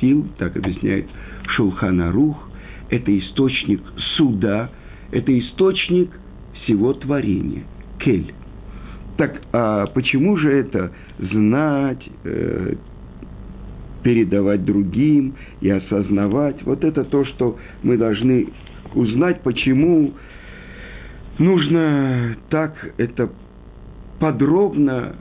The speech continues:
автору нашей Мишны объяснять. И вот объяснение одного из первых комментаторов,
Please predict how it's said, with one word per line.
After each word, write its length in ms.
автору 420
нашей 400
Мишны 580
объяснять. 600
И 80
вот 260
объяснение 800
одного 360
из 120
первых 440
комментаторов, 800